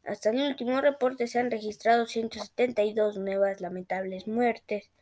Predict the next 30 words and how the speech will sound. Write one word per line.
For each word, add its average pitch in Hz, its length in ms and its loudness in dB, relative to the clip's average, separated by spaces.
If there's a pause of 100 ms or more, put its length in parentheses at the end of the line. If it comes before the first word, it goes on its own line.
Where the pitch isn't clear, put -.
(360)
que 302 80 12
en 285 100 12
promedio 220 640 2
en 196 80 -6
siete 208 340 -4
días 214 320 -2
son 214 200 -4
cuatrocientos 196 1400 0 (520)
ochenta 202 480 -4
y 208 200 -4
cuatro. - 480 4 (960)
En 285 220 8
vacunas, 269 840 4
eh, 196 300 0
se - 160 0
han 202 220 0
aumentado. 190 760 4 (680)
Hasta 302 440 8
el 320 160 8
último 277 420 4
reporte 226 640 2 (760)
de 220 140 -2
la 277 140 8
Secretaría 247 600 2
de 220 120 0
Salud, 233 360 -2
al 214 120 4
menos 202 380 -4
una 190 180 -8
dosis. 247 500 -4